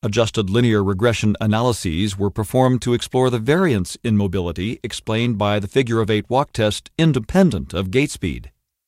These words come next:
Figure of Eight walk test time correlated with gait, physical function, confidence in walking,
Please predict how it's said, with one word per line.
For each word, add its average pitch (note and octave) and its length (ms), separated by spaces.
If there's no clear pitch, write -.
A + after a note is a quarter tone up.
Figure G3 320
of F3 120
Eight B2 260
walk A#2 260
test - 340
time F#2+ 680
correlated C3+ 580
with B2+ 300
gait, G#2+ 400
physical C3+ 320
function, A2 540
confidence B2 560
in D3+ 140
walking, A#2+ 460